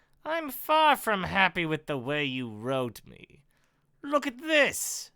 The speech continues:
The hair, the waistline, these horrible shoes. Ken waves his foot at Jack's head,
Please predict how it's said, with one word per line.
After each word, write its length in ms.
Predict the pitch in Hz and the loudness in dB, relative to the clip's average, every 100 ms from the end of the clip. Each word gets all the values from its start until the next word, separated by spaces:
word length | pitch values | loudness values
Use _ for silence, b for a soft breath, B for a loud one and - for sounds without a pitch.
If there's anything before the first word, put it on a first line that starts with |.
| _ | _
The 240 | 233 220 214 | -12 -4 -4
hair, 680 | - - 247 240 240 233 226 | -4 0 2 4 4 4 2
the 160 | 156 | -2
waistline, 1000 | 147 117 165 185 - 143 147 156 160 165 143 | -4 -4 -2 -2 -4 -2 0 2 0 -2 -6
these 200 | 120 - | -10 -12
horrible 600 | - 247 277 277 254 240 | -8 0 2 2 0 -2
shoes. 1080 | - - 156 175 175 175 170 175 170 156 - _ _ _ | -2 -4 -2 0 0 -2 -4 -4 -6 -10 -14 _ _ _
Ken 300 | - 175 175 | -6 -4 -4
waves 380 | 139 147 165 160 | -4 -4 -4 -6
his 160 | 127 113 | -10 -12
foot 260 | - 151 | -8 -6
at 100 | 143 | -6
Jack's 420 | 117 131 139 151 - | -8 -6 -6 -8 -8
head, 300 | 120 120 | -8 -8